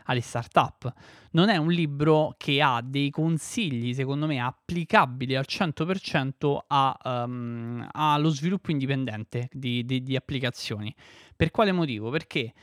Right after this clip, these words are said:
Traction semplicemente dice: "Ok, ci sono, eh, dieci canali in cui tu puoi fare marketing, provali tutti quanti a, a tappeto e vedrai che uno funzionerà."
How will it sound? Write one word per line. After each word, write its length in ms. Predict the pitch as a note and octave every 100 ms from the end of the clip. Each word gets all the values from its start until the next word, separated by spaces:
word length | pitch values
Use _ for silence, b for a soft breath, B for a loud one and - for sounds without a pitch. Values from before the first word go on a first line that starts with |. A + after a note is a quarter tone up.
| b b
Traction 520 | b F#3 C3 - G#3+ G3
semplicemente 680 | E3 C#3 D#3 F#3+ D#3 B2 C#3
dice: 500 | D3+ A2+ A#2 A2+ -
"Ok, 360 | E3 - C3+
ci 180 | G#2 F3
sono, 480 | D#3 E3 A#2 A2 A2 b b b
eh, 280 | b C3+ B2+
dieci 340 | C#3+ A3 F#3+ F3
canali 540 | D3 D#3 B2+ A2 A2+ -
in 120 | - C#3
cui 260 | - D3
tu 160 | C3 F3
puoi 200 | C#3+ B2
fare 200 | C3+ E3+
marketing, 760 | F#3+ A#2 - D3 D3+ D3+ D3+ -
provali 400 | C#4 E3+ C3 C3+
tutti 300 | D#3+ - G3
quanti 560 | F3 A#2+ B2 A#2+ A#2 -
a, 400 | A#2 A2+ A2+ -
a 160 | - -
tappeto 640 | A3 - C#3 A#2+ B2+ D3
e 140 | F3+ D3+
vedrai 420 | D3+ G#3 C#3+ A#2
che 120 | C#3
uno 440 | D3+ D#3 C3+ C#3 C3
funzionerà." 640 | - C3 - C3 A2+ G2+